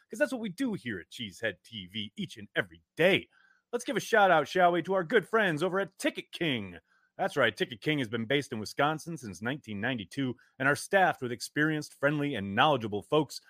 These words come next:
that can help you with anything Packers ticket related. They also partner with local Green Bay businesses for tailgates and bus transportation to the games. They are open on game day for last-minute tickets, upgrades, and they even have a drive-through window. You can find them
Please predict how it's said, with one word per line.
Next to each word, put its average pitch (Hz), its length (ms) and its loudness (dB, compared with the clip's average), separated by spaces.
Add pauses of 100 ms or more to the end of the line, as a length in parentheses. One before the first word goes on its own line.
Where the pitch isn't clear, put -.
(140)
that 185 60 2
can 180 100 2
help 165 200 2
you 190 80 -4
with 190 200 2
anything 131 400 0
Packers 127 340 0
ticket - 220 -6
related. 85 420 -8 (720)
They 117 140 4
also 151 200 6
partner 156 300 4
with 127 100 0
local 147 300 4
Green 160 240 0
Bay 156 200 4
businesses 143 600 -4 (240)
for 139 100 -4
tailgates 175 520 2
and 123 260 -4
bus - 180 2
transportation 117 600 -4
to 135 80 -10
the 143 60 -6
games. 139 500 -2 (400)
They 143 100 8
are 156 140 8
open 165 220 4
on 170 180 6
game 165 240 4
day 165 160 4
for 127 140 -4
last-minute 156 480 2
tickets, 151 320 -4
upgrades, 151 460 0
and 147 80 -2
they 151 200 -2
even 143 320 0
have 120 160 0
a 135 60 -4
drive-through 104 500 2
window. 101 380 0 (300)
You 131 140 2
can 131 140 0
find 143 340 4
them 139 300 0